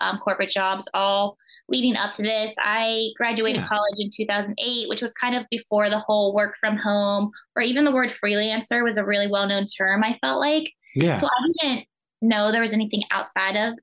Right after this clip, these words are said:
Speaker 1: that life, but I always felt very restless in all of my jobs. They were
Speaker 2: Mm-hmm.
Speaker 1: all quote unquote fine. There was nothing wrong. Like, I got along with my coworkers, they paid fine.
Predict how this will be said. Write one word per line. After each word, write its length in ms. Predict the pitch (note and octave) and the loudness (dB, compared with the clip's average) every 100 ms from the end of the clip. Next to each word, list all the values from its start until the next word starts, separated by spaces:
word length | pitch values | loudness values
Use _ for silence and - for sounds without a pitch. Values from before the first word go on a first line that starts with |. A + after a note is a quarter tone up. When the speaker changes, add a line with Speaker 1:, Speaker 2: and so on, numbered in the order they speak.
| _ C4 | _ -4
Speaker 1:
that 220 | C4 - | -2 0
life, 340 | C#4 D4 F#4+ - B3 | 0 2 0 -6 -6
but 180 | C4 A#3+ - | -2 0 0
I 220 | A3+ A3 | 0 0
always 280 | A3 A3+ A3+ | 0 -2 -2
felt 160 | G#3+ | -2
very 240 | G#3 G3 F#3 | -2 -2 -2
restless 600 | F3+ F#3+ - A#3 A#3 - | -2 -2 -2 0 0 0
in 100 | G#3+ | -2
all 220 | - G3 | 0 0
of 80 | G3 | 0
my 160 | F#3 F3 | -2 -2
jobs. 680 | - F3 E3+ G3 A#3 - - | -2 0 2 0 0 -2 -2
They 120 | A3+ | 0
were 80 | A3+ | 0
Speaker 2:
Mm-hmm. 200 | - G#3+ | 2 4
Speaker 1:
all 280 | A3+ A#3+ - _ _ _ - | 2 0 -6 _ _ _ -4
quote 260 | B3+ A3 | -2 0
unquote 320 | G#3+ A#3 - - | 0 0 -2 -4
fine. 480 | B3 A#3 A#3 A3+ A3+ | -2 2 2 2 2
There 100 | A3+ | 2
was 80 | A3 | 2
nothing 300 | G#3+ A3 G3+ | 2 2 2
wrong. 400 | G3 G3 G3+ G3+ | 2 2 0 0
Like, 100 | G3 | -2
I 80 | F#3+ | -2
got 160 | F#3 | 0
along 140 | F#3+ C#4 | 0 0
with 120 | C#4 | 0
my 100 | F4+ | -2
coworkers, 600 | - G#4+ F#4 D#4+ C4 A#3+ A3+ | 2 2 2 2 2 2 0
they 180 | C4+ C4+ | -2 0
paid 260 | C#4+ C#4+ - | 0 0 -2
fine. 580 | B3 A#3+ A3 G#3 G#3 | -2 0 0 0 -2